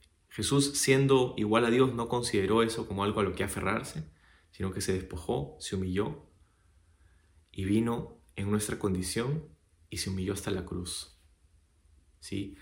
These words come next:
Aquel que merecía ser adorado, honrado, glorificado, vino y se humilló.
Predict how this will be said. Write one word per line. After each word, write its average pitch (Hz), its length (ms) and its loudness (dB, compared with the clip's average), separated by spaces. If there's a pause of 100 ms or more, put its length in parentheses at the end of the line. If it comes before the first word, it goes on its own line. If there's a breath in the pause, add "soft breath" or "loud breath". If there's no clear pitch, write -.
(240 loud breath)
Aquel 143 380 8
que 151 80 8
merecía 139 560 6
ser 139 380 6
adorado, 123 600 2
honrado, 135 560 2
glorificado, 135 800 2
vino 131 300 2
y 120 40 0
se 117 200 -2
humilló. 92 520 -2